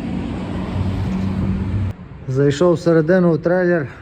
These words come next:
так що ви пооціните, які тут пошкодження. Дир,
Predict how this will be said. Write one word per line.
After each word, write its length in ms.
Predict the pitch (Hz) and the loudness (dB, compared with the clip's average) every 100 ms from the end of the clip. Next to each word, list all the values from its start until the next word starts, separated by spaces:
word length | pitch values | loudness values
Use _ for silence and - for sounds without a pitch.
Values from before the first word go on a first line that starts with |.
| - | -14
так 160 | 135 127 | -12 -10
що 140 | 143 | -6
ви 120 | 143 | -4
пооціните, 640 | 120 135 135 143 143 139 139 | -4 -6 -6 -4 -4 -2 -4
які 180 | 120 139 | -6 -6
тут 140 | 127 | -8
пошкодження. 720 | - 131 - 151 131 120 110 - - - - - - - - - - - - | -10 -12 -6 -4 -4 -6 -8 -12 -18 -20 -20 -20 -20 -20 -20 -20 -20 -20 -20
Дир, 480 | 113 113 156 160 147 | -10 -4 0 0 -2